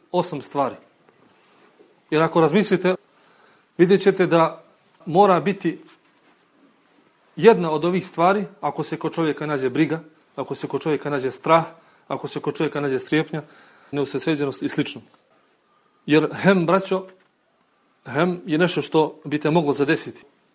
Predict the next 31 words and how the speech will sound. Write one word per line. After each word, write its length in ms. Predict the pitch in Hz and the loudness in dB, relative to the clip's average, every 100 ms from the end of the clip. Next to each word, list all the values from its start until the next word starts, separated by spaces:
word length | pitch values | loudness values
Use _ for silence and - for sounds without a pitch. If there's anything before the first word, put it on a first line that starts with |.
| _ _ | _ _
Briga 240 | 160 170 143 | -2 0 -2
koja 160 | 147 | -2
može, 300 | 139 160 143 143 | -2 -2 -2 -6
i 100 | 156 | -10
musibet 400 | 131 123 185 160 | -10 -6 -6 -6
koji 180 | - 143 | -8 -6
može 140 | 170 | -4
da 80 | 160 | -4
te 80 | 156 | -6
zadesi. 380 | 127 113 - - _ _ _ _ _ _ _ - | -8 -8 -12 -20 _ _ _ _ _ _ _ -8
A 180 | 139 | -4
al-hazen 480 | 139 - 185 170 208 202 _ _ _ _ _ _ _ | -4 0 0 2 -4 -6 _ _ _ _ _ _ _
je 220 | 131 127 | -8 -2
tuga 280 | 180 156 127 | 0 2 0
za 100 | 131 | -2
nečim 280 | 165 160 127 | -4 -4 -6
što, 320 | - 156 - _ | -4 -4 -6 _
što 180 | - - | -12 -8
se 140 | 127 | -4
desilo. 300 | 131 123 - - _ _ _ _ _ _ _ _ _ _ _ | -2 -4 -8 -18 _ _ _ _ _ _ _ _ _ _ _
Hem 240 | 135 180 196 | -4 -2 0
može 300 | 190 190 170 | 0 0 0
značiti 420 | 190 190 - 196 | 0 -2 2 2
oboje. 280 | 170 113 95 _ _ _ _ _ _ _ _ _ _ | 2 -2 -10 _ _ _ _ _ _ _ _ _ _
Ali 280 | - 156 - - _ _ _ | -2 0 0 -6 _ _ _
komentarišu 680 | - 165 156 175 202 - 165 | -4 -2 0 2 2 2 -4
učenjaci 560 | 165 156 156 190 190 | -2 -4 -2 -2 0
u 40 | 185 | 0
ovom 140 | 180 | 0
hadithu, 480 | 143 139 196 185 180 | -2 -2 -2 -2 -6
hem 240 | 123 170 | -2 -2